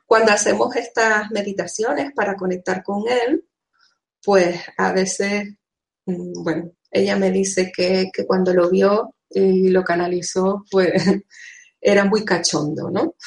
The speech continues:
Que ella lo vio muy cachondo y que se escondía y que no le quería decir y demás. Pero bueno,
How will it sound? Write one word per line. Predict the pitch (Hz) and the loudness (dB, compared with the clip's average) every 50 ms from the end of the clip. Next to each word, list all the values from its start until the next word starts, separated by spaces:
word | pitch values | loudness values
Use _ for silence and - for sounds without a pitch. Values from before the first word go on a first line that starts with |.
| - - _ _ _ | -20 -20 _ _ _
Que | - 196 180 | -2 -2 0
ella | 180 190 190 | 2 2 2
lo | 190 185 180 | 2 2 2
vio | 180 185 185 | 0 0 0
muy | 180 185 190 196 | 0 0 -2 0
cachondo | 190 185 190 190 - - 214 220 233 233 247 | 0 -2 -2 -2 -4 -4 -4 -4 -2 -2 -2
y | 254 247 | -4 -2
que | - 214 | -2 -2
se | - 202 | -2 -2
escondía | 190 - - - 175 180 185 185 208 220 233 240 247 262 262 262 262 | -6 -6 -4 -4 -2 -2 -2 -2 -2 -2 -2 -2 -2 -2 0 0 -2
y | 262 | -2
que | - - 208 | -2 -2 0
no | 202 196 | 0 0
le | 196 196 | 0 0
quería | 190 196 196 196 196 196 | 0 -2 -2 0 0 0
decir | 190 180 180 180 - - 208 220 233 247 262 262 - 233 | 0 0 -2 -4 -6 -6 -6 -4 -4 -4 0 -2 0 0
y | 208 190 | 0 -2
demás. | 170 170 170 156 151 151 - _ _ - - - - - - - - - - - _ _ - | -2 -2 -2 -4 -4 -6 -8 _ _ -20 -20 -20 -18 -18 -18 -18 -18 -20 -20 -20 _ _ 2
Pero | - - 202 185 | 4 6 6 8
bueno, | 185 165 143 110 - - - | 8 6 4 2 -2 -6 -12